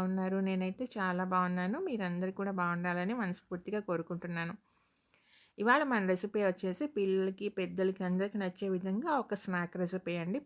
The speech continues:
ముగ్గిన బనానాతో. స్కిప్ చేయకుండా లాస్ట్ వరకు చూడండి. ఒక మిక్సింగ్ బౌల్‌లో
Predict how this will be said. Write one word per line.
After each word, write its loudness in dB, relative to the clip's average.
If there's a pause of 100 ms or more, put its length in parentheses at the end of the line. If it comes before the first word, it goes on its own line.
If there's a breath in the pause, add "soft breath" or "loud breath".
(160)
ముగ్గిన -2
బనానాతో. 0 (760 loud breath)
స్కిప్ -8
చేయకుండా 0
లాస్ట్ 2
వరకు 0
చూడండి. 0 (180)
ఒక -2 (140)
మిక్సింగ్ -2
బౌల్‌లో 2